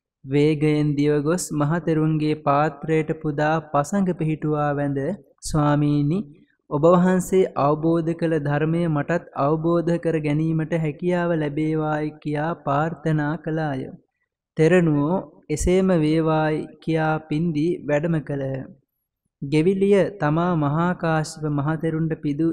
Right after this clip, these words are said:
ඒ දානය ගැන නැවත නැවතත් සිතමින් මහතෙරුන් නොපෙනී යනතුරු එහි රැඳී සිටියාය. හැල්කෙතට යන නියර අයිනේ එක් ගුලක දරුණු විෂ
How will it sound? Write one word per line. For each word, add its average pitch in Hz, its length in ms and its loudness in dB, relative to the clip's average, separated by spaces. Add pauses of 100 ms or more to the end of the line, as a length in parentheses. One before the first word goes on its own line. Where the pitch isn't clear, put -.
ඒ 151 180 -2
දානය 156 520 0
ගැන 143 260 0 (640)
නැවත 151 520 2
නැවතත් 160 460 0
සිතමින් 156 580 -2 (240)
මහතෙරුන් 165 640 6
නොපෙනී 170 440 4
යනතුරු 151 400 0
එහි 147 200 0
රැඳී 147 320 0
සිටියාය. 135 600 -6 (540)
හැල්කෙතට 185 640 0
යන 180 300 2
නියර 156 340 2
අයිනේ 160 560 0
එක් 151 180 -4
ගුලක 151 380 -2
දරුණු 151 420 0
විෂ 139 220 -4